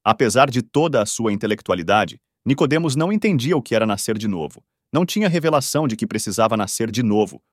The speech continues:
para receber a vida eterna que Jesus lhe oferecia. Infelizmente, ele continuou confinado ao mundo natural, assim como muita gente vive em nossos dias. Creia.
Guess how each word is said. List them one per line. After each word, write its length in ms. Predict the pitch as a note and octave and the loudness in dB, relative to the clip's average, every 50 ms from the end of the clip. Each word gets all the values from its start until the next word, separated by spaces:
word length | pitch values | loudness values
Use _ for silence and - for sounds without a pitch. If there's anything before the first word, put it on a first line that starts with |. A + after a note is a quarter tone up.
| _ | _
para 140 | - G#2+ A2 | 0 0 0
receber 420 | G#2 A#2+ A2+ - - G#2 G2 A2+ B2 | 0 0 -2 -4 -4 -2 0 2 2
a 60 | A2+ | 0
vida 280 | G2 G2+ C3 D3+ D#3 | 0 0 -2 -2 -2
eterna 460 | D#3+ D3+ - - A#2+ A#2+ A#2+ A2 G2 E2 | -2 -4 -2 0 2 2 2 2 0 -4
que 140 | - A2 | -8 -6
Jesus 380 | G2 G#2+ G#2+ F#2+ F#2+ A#2+ C#3 C3 | -4 -2 -2 -2 -2 -4 -4 -2
lhe 140 | C3 B2+ A#2+ | -2 -2 -2
oferecia. 720 | - A#2+ - C#3 C3 B2+ A#2 - - - F2 C#2+ - - _ _ _ _ _ _ _ _ _ _ _ _ _ _ _ _ | -2 -4 -4 -4 -4 -4 -4 -6 -8 -8 -10 -10 -12 -14 _ _ _ _ _ _ _ _ _ _ _ _ _ _ _ _
Infelizmente, 800 | - C3 D3 - D3+ C#3+ A#2+ G#2 G#2+ G2+ G#2 A#2 A#2 - - - _ _ _ _ - | -2 -2 0 0 0 0 0 0 -2 -2 -2 -4 -6 -10 -14 -20 _ _ _ _ -2
ele 160 | G#2 A#2 A2+ | 0 0 0
continuou 600 | - - C#3+ C#3 - - C#3 C3 A#2 A#2+ C#3 D3+ | 0 -2 -4 -4 -2 -2 -2 2 4 4 4 4
confinado 580 | C#3+ - D3 C3+ - C#3+ B2 A2 A#2 B2 B2+ C#3 | 2 -2 -6 -4 -4 -2 0 0 0 2 2 0
ao 80 | C3+ | 0
mundo 320 | C3 A#2 C3 D#3 F3+ E3 E3 | 0 0 0 0 0 0 0
natural, 500 | D3+ C#3+ C3 - B2 E2+ C#2+ B1 - _ _ _ _ _ _ _ | -2 -4 -4 -4 -4 -4 -4 -6 -8 _ _ _ _ _ _ _
assim 380 | - G2+ G#2+ - - - C3 D3 | -4 -4 -4 -2 -2 -4 -4 -4
como 240 | C#3+ - C#3 C3+ A#2 | -2 -2 -2 -2 0
muita 420 | G#2+ A2 B2+ E3 G#3 G#3 G3 D#3+ | 0 0 0 -2 -2 -2 -2 -4
gente 360 | A2+ G2+ A2+ A#2 B2+ - - | -2 -2 -4 -4 -4 -4 -6
vive 320 | A2 F2 F#2+ A2+ B2+ B2 C3 | -6 -4 -2 -2 0 0 -2
em 80 | B2 | -2
nossos 360 | A2+ G#2+ G#2 A2 - - G2+ | -2 -2 -4 -4 -6 -8 -10
dias. 440 | F2 D#2+ E2 C2+ A1 - - - - _ _ _ _ _ _ _ _ _ _ _ _ _ _ _ _ _ _ _ _ _ _ _ _ _ _ _ _ _ _ _ _ _ _ _ _ _ _ _ _ _ _ _ _ _ _ _ _ _ _ _ _ _ _ _ _ _ _ _ | -12 -12 -14 -16 -14 -14 -14 -16 -16 _ _ _ _ _ _ _ _ _ _ _ _ _ _ _ _ _ _ _ _ _ _ _ _ _ _ _ _ _ _ _ _ _ _ _ _ _ _ _ _ _ _ _ _ _ _ _ _ _ _ _ _ _ _ _ _ _ _ _
Creia. 440 | - B2+ A2+ G2 F2 C#2+ A1+ - | 0 2 2 2 2 -2 -6 -14